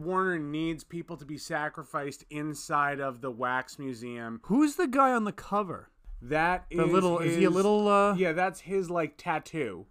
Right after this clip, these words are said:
Speaker 2: Ah.
Speaker 1: in, um, Fantasy Island, if
Speaker 2: Yeah, I'm trying to find
Speaker 1: I
Speaker 2: out.
Speaker 1: don't know if, oh, Alf, it looks like, oh, Big Top Pee-wee was also in
Speaker 2: Uh, oh, who? What's his name?
Speaker 1: uh, Mihaly Michu Mezzarara.
Speaker 2: I should have known because it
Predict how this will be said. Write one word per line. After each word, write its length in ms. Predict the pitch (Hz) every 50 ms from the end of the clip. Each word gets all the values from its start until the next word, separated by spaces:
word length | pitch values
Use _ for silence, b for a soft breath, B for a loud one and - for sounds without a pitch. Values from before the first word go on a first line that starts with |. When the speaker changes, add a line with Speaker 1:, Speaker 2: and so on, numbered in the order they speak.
| _ _ -
Speaker 2:
Ah. 380 | 143 139 131 120 104 95 - - -
Speaker 1:
in, 420 | 139 139 139 139 135 135 131 135 98
um, 440 | 120 127 123 123 120 120 120 117 110
Fantasy 440 | - 143 135 131 127 120 - - 131
Island, 420 | 120 113 110 110 110 107 101 101 95
if 60 | 95
Speaker 2:
Yeah, 100 | 92 95 87 82 95 - - - _ _ -
I'm 80 | 123 -
trying 260 | - 151 139 143 131
to 100 | 139 123
find 280 | - - 143 131 131 127
Speaker 1:
I 40 | 151
Speaker 2:
out. 40 |
Speaker 1:
don't 200 | 170 185 196 190 190
know 200 | 185 180 175 170
if, 320 | - 165 160 160 160 - _
oh, 360 | - 208 226 214 143 113 104 95 _ _ _ _ _ -
Alf, 480 | 117 120 123 135 151 151 - - - _ _ -
it 40 | 120
looks 300 | 120 127 143 143 - -
like, 120 | 160 147 -
oh, 160 | 254 277 254
Big 240 | - - 190 175 -
Top 240 | - 254 277 277 -
Pee-wee 420 | 285 330 381 392 - - - 92 - _ _ _ _ -
was 140 | 156 156 - -
also 440 | 139 143 143 139 - - 165 156 139
in 480 | - 156 160 160 165 165 170 165 147 - _ -
Speaker 2:
Uh, 40 | 160 156 - _ -
oh, 100 | 180 160
who? 280 | 123 151 196 208 240 - -
What's 200 | 160 190 175 -
his 140 | 233 214
name? 300 | 226 247 262 277 277 269 - _ _ -
Speaker 1:
uh, 380 | 127 131 131 131 131 131 131 117 - _ - 135
Mihaly 680 | 139 147 151 - - - 180 180 196 214 220 220 208
Michu 520 | 190 180 175 180 180 180 - - 190 190 180
Mezzarara. 800 | 170 160 151 151 156 160 143 160 156 151 151 156 160 160 156 160
Speaker 2:
I 140 | 180 175 -
should 220 | - - - 320
have 100 | 320 277 233
known 340 | 220 214 202 180 151 135
because 340 | 135 147 139 - 170 160 143
it 140 | 147 156